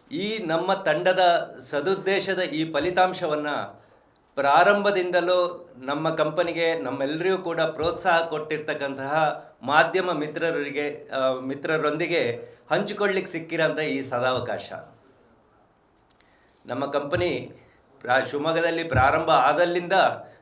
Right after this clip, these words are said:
ತಮಗೆಲ್ರಿಗೂ ಗೊತ್ತೇ ಇದೆ, ಅದನ್ನು ನಾನು ಮತ್ತೆ ಹೇಳಬೇಕಾಗಿಲ್ಲ. ಪ್ರಾರಂಭದಿಂದಲೂ ಶಾಸ್ತ್ರೀಯವಾಗಿ ಆಯುರ್ವೇದ ಪದ್ಧತಿಯಲ್ಲಿ ವಿಶೇಷವಾದ ಗಿಡಮೂಲಿಕೆಗಳನ್ನು ವಿಶಿಷ್ಟವಾಗಿ ಸಂಯೋಜನೆಗೊಳಿಸಿ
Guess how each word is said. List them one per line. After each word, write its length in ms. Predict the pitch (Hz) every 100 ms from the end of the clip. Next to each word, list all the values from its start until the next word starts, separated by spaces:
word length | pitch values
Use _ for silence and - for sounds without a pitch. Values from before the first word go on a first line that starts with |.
| -
ತಮಗೆಲ್ರಿಗೂ 520 | 127 131 135 170 185
ಗೊತ್ತೇ 300 | 143 143 170
ಇದೆ, 200 | 151 135
ಅದನ್ನು 420 | 139 - 123 123
ನಾನು 180 | 117 117
ಮತ್ತೆ 240 | 117 151 131
ಹೇಳಬೇಕಾಗಿಲ್ಲ. 1000 | 131 143 151 135 117 107 107 - - _ - _ _
ಪ್ರಾರಂಭದಿಂದಲೂ 920 | - 139 190 202 190 175 170 202 147 151
ಶಾಸ್ತ್ರೀಯವಾಗಿ 1080 | - 156 185 208 208 185 156 151 160 160
ಆಯುರ್ವೇದ 520 | 120 135 175 185 185 185
ಪದ್ಧತಿಯಲ್ಲಿ 880 | 147 - 185 175 151 131 147 147
ವಿಶೇಷವಾದ 800 | 123 147 196 214 214 214 185 180 165 160
ಗಿಡಮೂಲಿಕೆಗಳನ್ನು 1040 | 139 165 185 202 180 165 139 131 143 143 - -
ವಿಶಿಷ್ಟವಾಗಿ 720 | 131 160 226 - 220 185 180
ಸಂಯೋಜನೆಗೊಳಿಸಿ 1300 | 170 151 165 202 202 180 160 151 156 156 117 - -